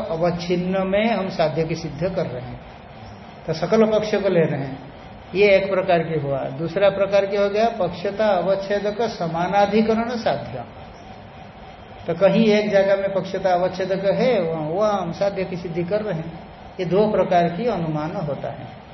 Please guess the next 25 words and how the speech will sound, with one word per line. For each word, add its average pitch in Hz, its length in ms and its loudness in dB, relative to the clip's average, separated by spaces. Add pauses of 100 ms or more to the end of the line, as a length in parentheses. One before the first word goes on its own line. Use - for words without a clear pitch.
(1400)
जहाँ 180 320 2
हम 220 180 2
पक्षता 220 540 0 (100)
अवच्छेद 196 680 0
का 208 100 0
समानाधिकरण 196 1120 0
साध्य 165 420 -2
कह 160 220 2
रहे 151 240 0
हैं, 131 200 -8 (1000)
तो 165 80 0
जैसे 175 320 0
ये 202 180 6
पर्वत 190 500 4
में 202 80 0
हम 202 200 0
साध्य 165 340 0
सिद्ध 160 200 -4
कर 160 240 0
रहे 131 160 -6
हैं, 131 160 -10 (320)
यहाँ 180 140 2
पक्षता 202 400 2
अवच्छेद 196 380 2 (140)
है 202 200 6